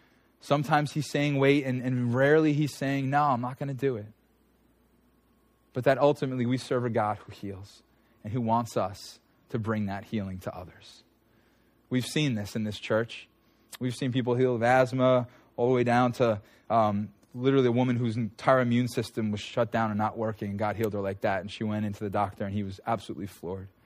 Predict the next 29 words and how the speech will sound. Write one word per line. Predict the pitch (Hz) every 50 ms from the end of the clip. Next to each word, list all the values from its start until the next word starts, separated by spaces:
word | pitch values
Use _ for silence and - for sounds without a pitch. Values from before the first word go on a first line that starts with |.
| _ _ _ _ -
We've | 131 123
seen | - 143 135 127
all | 123 117
kinds | - 123 120 117
of | 110 -
cool | - 120 104
stuff, | - - 101 90 101 104 - - _ _ _ _ _ _ _ _ _ _
but | 135 131 139
we | 139 139
need | 135 131 123
to | 120
see | - - 135 117
so | - - 131 113
much | 117 110 107 - - -
more. | 107 104 104 101 98 98 - _ _ _ _ _ _ _ _ _ _ _ _ _ _ _ _ _
And | 120 127
now | 135 139 143 143
I | 131
hope | 120 151 143 - 139
you | 127
know | 127 127 120 117 113 110 104 - - _ _ _ _ _ _
how | - - 151 147
to | 135
walk | 127 131 131 123 - -
through | - - - 123 113 113
it. | 101 -
I | 135
hope | 147 165 151 127
tonight | - 143 143 143 147 -